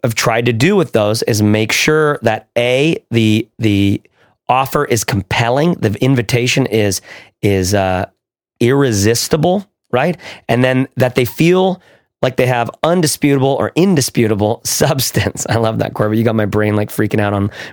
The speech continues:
which one is it, actually. <laughs> I think it's indisputable. But that substance,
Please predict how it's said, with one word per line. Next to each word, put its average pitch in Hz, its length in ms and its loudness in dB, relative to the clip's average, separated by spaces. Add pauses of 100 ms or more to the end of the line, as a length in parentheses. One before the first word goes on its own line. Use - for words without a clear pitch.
which - 200 -2
one 220 180 2
is 160 180 2
it, - 160 -2
actually. 113 540 -2
<laughs> - 40 -8
I 147 60 0
think 202 260 0
it's 135 140 2
indisputable. 120 720 0 (500)
But 165 200 0
that 170 160 0
substance, 190 760 0